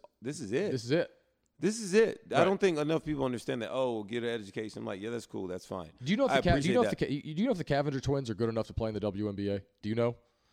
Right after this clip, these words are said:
Speaker 1: Who is that?
Speaker 2: Okay, Cavinder twins. Uh, pair of twin girls, blonde, play at Fresno State. Um, I believe they're still there, pretty sure. Um, but they're incredibly famous. They have a huge social media following. The twins that play at Fresno State.
Speaker 1: I've seen 'em on
Speaker 2: And they're
Speaker 1: Instagram.
Speaker 2: one of the big N I L success stories already. They've made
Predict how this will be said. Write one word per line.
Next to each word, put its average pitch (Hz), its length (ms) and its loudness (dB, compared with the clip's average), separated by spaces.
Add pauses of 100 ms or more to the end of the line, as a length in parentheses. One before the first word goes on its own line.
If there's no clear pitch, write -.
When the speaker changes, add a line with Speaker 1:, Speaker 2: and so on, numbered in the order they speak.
(180)
Speaker 1:
Who 113 100 -6
is 101 140 -6
that? 80 160 -12 (240)
Speaker 2:
Okay, 104 300 -2 (200)
Cavinder 127 340 -2
twins. 82 440 -10
Uh, 98 240 -2
pair 131 220 -2
of 107 120 -4
twin 143 240 -4
girls, 131 460 -2
blonde, 120 560 0 (320)
play 139 160 0
at 113 80 -4
Fresno 117 260 -2
State. 90 300 -6 (420)
Um, 90 340 -6
I - 60 -10
believe 85 400 -6
they're 95 120 -8
still 95 200 -8
there, 95 220 -4
pretty - 220 -10
sure. 123 420 -4
Um, 98 520 -2
but 117 520 -2
they're 120 320 -2 (180)
incredibly 156 500 0
famous. 131 340 -4
They 107 100 -4
have 101 60 -8
a - 20 -6
huge 185 420 -8
social 165 300 -6
media 131 180 -2
following. 87 380 -2
The 87 80 -12
twins 151 320 -2
that 135 80 -6
play 131 280 -2
at 113 200 -4
Fresno 107 300 -4
State. 170 240 0
Speaker 1:
I've 82 60 -8
seen 120 300 -6
'em 113 140 -4
on 104 140 -4
Speaker 2:
And 101 120 -8
they're 139 220 2
Speaker 1:
Instagram. 156 40 0
Speaker 2:
one 151 120 0
of - 20 -4
the 123 80 -4
big 123 240 -2
N 123 160 -2
I 120 140 0
L 110 120 0
success 151 400 -4
stories 98 320 -6
already. 104 280 0
They've 104 120 -4
made 107 220 -6